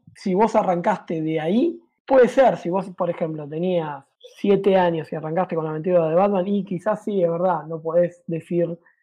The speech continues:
bajo los parámetros que, que vos incluiste, o Damián incluye,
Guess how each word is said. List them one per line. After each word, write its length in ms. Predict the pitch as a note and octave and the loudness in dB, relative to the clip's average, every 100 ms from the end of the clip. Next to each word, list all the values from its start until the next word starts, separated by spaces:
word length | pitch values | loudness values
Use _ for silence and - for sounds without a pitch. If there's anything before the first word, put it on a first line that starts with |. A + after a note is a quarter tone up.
| _ _ _ | _ _ _
bajo 380 | - F3+ F3 F#3+ | -4 0 0 0
los 140 | E3+ D#3+ | -2 -4
parámetros 580 | D#3+ E3+ F3 D#3+ D#3 - | -4 -2 -2 -4 -6 -8
que, 420 | D3+ C#3+ C#3+ C#3 | -10 -10 -10 -12
que 100 | - | -6
vos 240 | D3+ D#3+ - | -4 -4 -6
incluiste, 680 | D3+ D#3 E3 E3 - E3+ | -6 -2 -2 -2 -2 -4
o 200 | - E3 | 2 0
Damián 460 | D3 C#3+ F#3 E3+ D#3 | 0 -2 -2 -2 -4
incluye, 560 | D3+ D3+ D#3 D3 - | -8 -6 -4 -6 -10